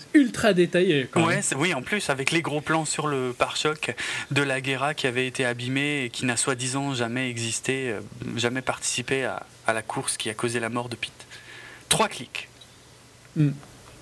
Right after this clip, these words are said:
Speaker 1: Pas protégé, que dalle.
Speaker 2: Hallucinant. <laughs> Franchement, mais putain, surtout en termes d'informatique, on sait que dans les films, ils font vraiment n'importe quoi avec les O S, avec les trucs et tout machin. Mais quand même, qu'on nous fasse un tout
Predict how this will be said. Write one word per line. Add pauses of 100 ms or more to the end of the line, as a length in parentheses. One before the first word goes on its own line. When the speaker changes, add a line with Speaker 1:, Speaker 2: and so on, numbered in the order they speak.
Speaker 1:
Pas
protégé,
que
dalle. (580)
Speaker 2:
Hallucinant. (560)
<laughs> (520)
Franchement,
mais
putain,
surtout
en
termes
d'informatique,
on
sait
que
dans
les
films,
ils
font
vraiment
n'importe
quoi
avec
les
O
S,
avec
les
trucs
et
tout
machin. (400)
Mais
quand
même,
qu'on
nous
fasse
un (160)
tout